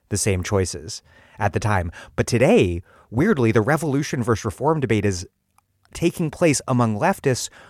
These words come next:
who are all, in fact, pursuing social democratic demands. There are no doubt tankies out there, and I am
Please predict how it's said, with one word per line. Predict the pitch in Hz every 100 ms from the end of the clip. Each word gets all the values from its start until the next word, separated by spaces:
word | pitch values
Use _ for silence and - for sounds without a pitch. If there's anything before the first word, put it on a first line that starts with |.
| -
who | 160
are | 160 156
all, | 135 160 185
in | 151 143
fact, | - 147 101 - - _
pursuing | - 131 151 139
social | 123 135 127 -
democratic | 113 117 107 120 107 104 -
demands. | 104 101 92 85 110
There | 143
are | 139
no | 147 160
doubt | 165 160 -
tankies | 123 120 117 95
out | 98 92
there, | 98
and | 95
I | 104
am | 113 117 113